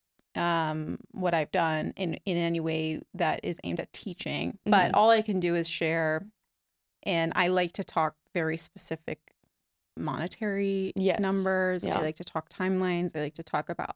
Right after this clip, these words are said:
Speaker 1: actual numbers of sales.
Speaker 2: Mm-hmm.
Speaker 1: Um, and then also just relaying information that I'm learning in real time and
Speaker 2: Right.
Speaker 1: unlearning in real time.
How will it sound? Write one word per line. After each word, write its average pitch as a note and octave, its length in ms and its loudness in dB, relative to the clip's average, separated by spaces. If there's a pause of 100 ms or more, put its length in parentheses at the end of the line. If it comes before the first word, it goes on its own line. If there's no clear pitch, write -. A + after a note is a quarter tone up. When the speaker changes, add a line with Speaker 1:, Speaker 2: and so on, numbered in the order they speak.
(100)
Speaker 1:
actual E3 420 -4
numbers E3 400 -6
of - 100 -14
sales. D#3+ 640 -2
Speaker 2:
Mm-hmm. G#3+ 200 2 (460)
Speaker 1:
Um, F3 600 0 (1080)
and A3+ 160 6
then A#3+ 100 2
also A#3+ 800 4 (540)
just - 360 -2
relaying F#3+ 440 2
information F3+ 480 0
that D#3+ 120 -2
I'm G3 220 2
learning D3+ 280 -2
in C#3+ 120 -2
real D#3+ 220 -4
time - 680 -2
and - 80 0
Speaker 2:
Right. - 100 0
Speaker 1:
unlearning D#3+ 540 -2
in G2+ 140 -10
real - 160 -10
time. - 520 -8